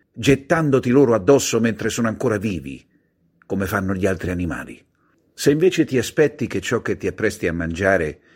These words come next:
diventi cadavere e ti crea disagio scacciare la vita che vi dimora,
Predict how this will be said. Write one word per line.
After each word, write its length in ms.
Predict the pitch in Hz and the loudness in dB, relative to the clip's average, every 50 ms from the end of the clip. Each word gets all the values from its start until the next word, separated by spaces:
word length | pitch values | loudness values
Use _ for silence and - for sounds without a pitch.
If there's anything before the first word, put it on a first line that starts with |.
| _ _ _ _ | _ _ _ _
diventi 480 | - 95 101 92 104 107 104 - - 90 | -12 -8 -4 -2 -2 -2 -2 -4 -6 -6
cadavere 680 | - 90 82 71 71 65 58 58 60 60 60 57 - - _ _ _ _ _ _ _ _ _ _ - | -6 -6 -6 -6 -6 -8 -8 -10 -12 -14 -14 -16 -18 -20 _ _ _ _ _ _ _ _ _ _ -4
e 80 | 123 | -2
ti 120 | 117 - 123 | 0 0 2
crea 180 | - 170 151 | 4 4 4
disagio 560 | 131 113 123 113 - 160 147 120 90 85 95 87 | 4 2 0 0 2 4 4 4 2 0 -4 -6
scacciare 540 | - - - 90 - - 107 98 90 87 | -6 -6 -6 -6 -4 0 0 0 0 0
la 80 | 82 87 | -2 -4
vita 260 | 85 95 90 80 82 | -4 -4 -6 -6 -8
che 120 | 76 - 73 | -8 -8 -8
vi 120 | 71 82 | -8 -8
dimora, 500 | 71 78 71 69 67 64 60 62 65 - | -8 -8 -8 -8 -8 -10 -12 -12 -14 -18